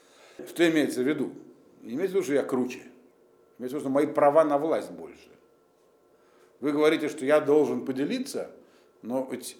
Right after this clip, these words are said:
мой отец, он сам установил такой режим власти, а я его унаследовал. Поэтому мои права именно на такой, на, на, на, именно на, на такую систему власти, они больше, чем у его отца.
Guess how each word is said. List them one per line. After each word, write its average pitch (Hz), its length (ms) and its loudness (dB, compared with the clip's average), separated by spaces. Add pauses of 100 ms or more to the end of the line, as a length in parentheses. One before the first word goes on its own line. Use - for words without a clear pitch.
мой 151 240 2
отец, 190 400 0
он 131 140 -2
сам 196 280 0
установил 117 460 -4
такой 98 300 -10
режим 92 280 -12
власти, 78 460 -18 (160)
а 113 100 -4
я 131 180 2
его 190 120 6
унаследовал. 156 760 -2 (1080)
Поэтому 127 260 -6
мои 127 280 2
права 147 440 6
именно 151 260 0
на 135 80 -2
такой, 139 300 -4 (680)
на, 123 100 -6
на, 123 140 0
на, 127 340 -6
именно 151 280 0
на, 131 180 -2
на 131 160 -2
такую 147 340 0
систему 139 380 -4
власти, 147 380 -2
они 135 140 0
больше, 139 360 -6
чем 147 160 -8
у 147 40 -4
его 147 180 0
отца. 143 360 -6